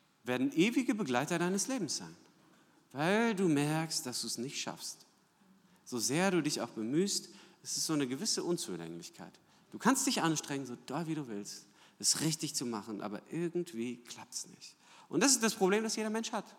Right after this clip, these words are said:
Wir fallen in die eine oder in die andere Richtung und irgendwie sind wir so dazwischen.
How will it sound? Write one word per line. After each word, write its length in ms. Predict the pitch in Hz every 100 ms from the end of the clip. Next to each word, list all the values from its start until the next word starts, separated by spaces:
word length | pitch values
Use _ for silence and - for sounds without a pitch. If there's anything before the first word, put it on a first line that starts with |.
| - - - _ _
Wir 100 | 110
fallen 280 | - 160 175
in 100 | 131
die 120 | 127
eine 340 | 110 202 214 180
oder 200 | 151 147
in 60 |
die 120 | 151
andere 320 | 113 95 95 80
Richtung 300 | 82 95 98
und 120 | 104
irgendwie 360 | 170 160 156
sind 240 | 147 139 139
wir 80 | 123
so 120 | 113
dazwischen. 540 | 101 - 107 - -